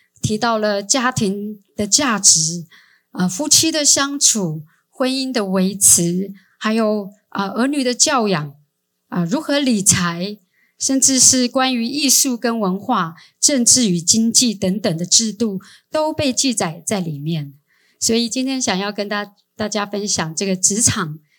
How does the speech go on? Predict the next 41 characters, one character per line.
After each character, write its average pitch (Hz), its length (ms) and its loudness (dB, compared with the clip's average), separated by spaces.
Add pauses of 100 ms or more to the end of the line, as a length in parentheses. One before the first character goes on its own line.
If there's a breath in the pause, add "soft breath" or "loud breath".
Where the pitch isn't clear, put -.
这 233 120 0
样 208 100 0
的 196 100 -6
一 190 40 -6
个 185 120 -2
功 226 280 -2
课。 214 400 -2 (340 soft breath)
那 254 140 0
我 247 60 2
想 185 200 0
要 202 80 -2
跟 240 220 -4
大 240 160 -6
家 220 240 -2
分 220 180 -2
享 196 220 0
的 170 80 -4
人 165 180 -2
物 196 240 -4
是 180 380 0 (300)
约 196 240 -4
瑟。 185 460 4 (480)
我 233 80 -6
们 233 220 0
如 247 140 -2
何 269 180 0
从 233 440 -2 (280 soft breath)
这 269 160 2
个 226 300 -4 (560)
圣 269 260 2
经 254 220 0
人 196 160 0
物 220 160 -2
约 233 240 0
瑟 226 260 4
的 196 80 -4
身 214 240 0
上 190 380 -2
来 190 180 -2
学 196 280 -2
习 196 420 -2